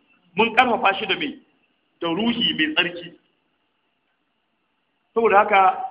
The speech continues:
a, ko a mu'amala da aljannu, saboda manzon Allah ya makare aljani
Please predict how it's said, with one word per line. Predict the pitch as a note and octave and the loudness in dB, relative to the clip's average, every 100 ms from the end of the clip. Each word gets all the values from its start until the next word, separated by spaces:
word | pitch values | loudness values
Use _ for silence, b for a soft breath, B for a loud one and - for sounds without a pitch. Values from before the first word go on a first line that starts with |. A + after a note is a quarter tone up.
| F3 | -2
a, | E3 D3+ D#3 - - _ _ _ | 0 0 -2 -12 -18 _ _ _
ko | A#3+ | 2
a | C#4 G3+ | 2 2
mu'amala | F3 G3+ G3+ G3 D#3 C3 | 0 0 0 0 0 -2
da | E3 E3 | -4 -4
aljannu, | D3 D#3 E3 E3+ - _ _ _ _ _ _ _ _ _ _ _ _ _ _ _ _ | -2 -4 -6 -10 -14 _ _ _ _ _ _ _ _ _ _ _ _ _ _ _ _
saboda | A3 G3+ E3 D#3 C#3 D3 | -2 0 2 2 2 -2
manzon | D#3+ F#3+ G#3 | -2 0 0
Allah | G#3 F#3 F3+ - | 2 2 0 -2
ya | D#3+ F#3 | -2 0
makare | G3 F#3 F#3 E3+ D#3+ | 4 2 2 -2 0
aljani | D#3 C#3+ D#3+ F#3+ - | -2 -2 -6 -6 -12